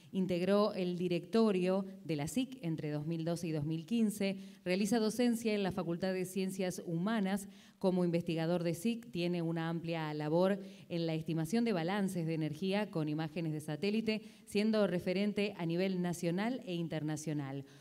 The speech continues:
Cuenta con más de ciento cincuenta publicaciones, revistas, libros y actas de congresos con referato. Tiene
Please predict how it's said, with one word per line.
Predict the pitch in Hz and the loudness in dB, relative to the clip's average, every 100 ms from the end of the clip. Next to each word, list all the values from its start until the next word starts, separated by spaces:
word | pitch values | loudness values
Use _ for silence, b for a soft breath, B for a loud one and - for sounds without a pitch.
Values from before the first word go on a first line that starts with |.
| B - | B 0
Cuenta | 190 202 214 | 4 4 4
con | 202 170 | 4 4
más | 180 185 | 2 2
de | 185 | 0
ciento | 190 226 247 | 0 0 0
cincuenta | 247 185 190 190 190 | -2 -2 0 0 0
publicaciones, | 170 156 151 156 156 247 220 226 247 - | -2 -2 -2 -4 0 2 2 2 0 -4
revistas, | - 151 160 190 - 196 202 180 | -6 -4 -4 -4 -4 -4 -4 -8
libros | 170 208 196 175 190 - B B | -6 -2 2 2 0 -4 B B
y | 180 | -2
actas | 180 180 175 | -2 -2 -4
de | 160 | -4
congresos | 160 156 196 226 226 220 - - | -2 -2 0 0 0 -2 -2 -2
con | 202 226 233 | 2 4 4
referato. | 180 131 165 143 135 139 | 0 -2 -4 -4 -4 -6
Tiene | 151 170 185 170 | -2 0 2 0